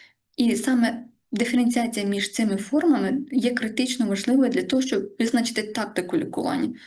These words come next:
Тому що стабільна стенокардія, вона може вестись амбулаторно, ем, дуже часто довго, нудно для пацієнтів, тому що вони не розуміють, навіщо пити антиагреганти і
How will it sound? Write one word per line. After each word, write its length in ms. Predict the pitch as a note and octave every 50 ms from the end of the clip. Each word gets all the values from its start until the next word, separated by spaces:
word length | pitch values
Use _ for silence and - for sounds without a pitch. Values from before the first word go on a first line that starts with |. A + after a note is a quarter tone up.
| - _
Тому 220 | - - A3+ A3 G#3+
що 140 | - F#3+
стабільна 440 | F#3 - - C4 C4 C4+ A3+ F#3+ E3+
стенокардія, 640 | F3 - - F3 F3+ F3 - F#3 F3+ - F3 F3 F3
вона 220 | G3 A3+ C4 C#4
може 260 | B3 A#3 - - - -
вестись 360 | G3+ - - - - - -
амбулаторно, 840 | A3 G3+ G3 - G3 G3 G3 - A#3 A#3 C4+ - E4+ E4+ F4 E4+ F4 - - _ _ _ _ _ _ _ -
ем, 480 | - G3+ G3+ G3+ G3 G3 G3 A#3+ -
дуже 260 | B3 - A#3 - A3+ F3+ - F3+ F3+
часто 340 | - - G3 G3 - - F3
довго, 680 | F3 F3 G3 G#3 A3 A3 A3+ B3 C4 B3 C4+ C4 C4+ - - - _ _ _ _ _ _ _ _ _ _ _
нудно 400 | - A3 A3+ A3+ A3+ A3+ A3+ A3
для 180 | G#3+ G3+ G#3 G3+
пацієнтів, 600 | G3+ - G#3 - - - G#3 G#3+ G3+ G#3 G3+ G#3
тому 200 | - G3+ G3 G3
що 200 | G3 - - G3
вони 180 | G3 G#3 G#3 G3+
не 200 | G3+ G#3+ A#3 A#3
розуміють, 440 | A#3 - - A3 G#3+ G#3+ G3+ G3+
навіщо 360 | - - G3 G3 - - G3 -
пити 220 | - G3 G3 G3
антиагреганти 680 | F#3 F3+ F#3 G3+ G3+ G3+ G3 G3 G3 G3 F#3+ F#3+ - F#3+
і 420 | B3 C#4+ D4 - F3+ - - -